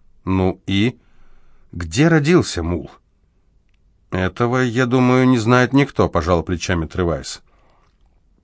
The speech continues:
В Сейшельском Союзе есть сильное подозрение, что он родился на Гее. Из-за одного этого слова? Не только.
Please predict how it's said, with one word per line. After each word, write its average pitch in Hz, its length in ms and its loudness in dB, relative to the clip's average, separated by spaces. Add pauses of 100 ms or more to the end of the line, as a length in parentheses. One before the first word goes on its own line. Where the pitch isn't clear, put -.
(300)
В - 80 -16
Сейшельском 135 800 0
Союзе 123 520 -2
есть 107 360 -2
сильное 127 560 -2
подозрение, 90 680 0
что - 200 -6
он 90 280 -4
родился 87 520 -2
на 85 140 -2
Гее. 73 360 -10 (1080)
Из-за 95 320 0
одного 90 340 0
этого 87 260 0
слова? 127 460 -2 (800)
Не 131 160 2
только. 98 800 2